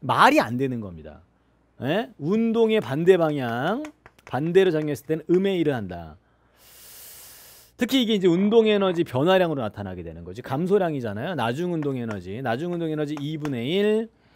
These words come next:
어, M 곱하기, M 곱하기 브이 제곱에서 구 브이 제곱을 뺀 거기 때문에 마이너스 사 M V 제곱.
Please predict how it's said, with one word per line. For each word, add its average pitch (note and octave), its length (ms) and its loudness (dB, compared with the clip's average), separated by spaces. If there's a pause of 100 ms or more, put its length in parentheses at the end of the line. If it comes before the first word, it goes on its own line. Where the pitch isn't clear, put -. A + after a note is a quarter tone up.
(360)
어, G#2+ 300 -8
M G3 240 2
곱하기, A#2+ 520 0
M D#3 180 -4
곱하기 D#3 880 -4 (440)
브이 F#3 340 -2
제곱에서 E3 1300 -4
구 G#3+ 540 -6
브이 D#3+ 200 -2
제곱을 C#3+ 180 -2
뺀 F#3+ 220 -6
거기 D3+ 220 -2
때문에 A2+ 680 -8
마이너스 A2 800 -6
사 F3 380 -10
M B3 220 -2
V C3 200 -2
제곱. D#2+ 320 -16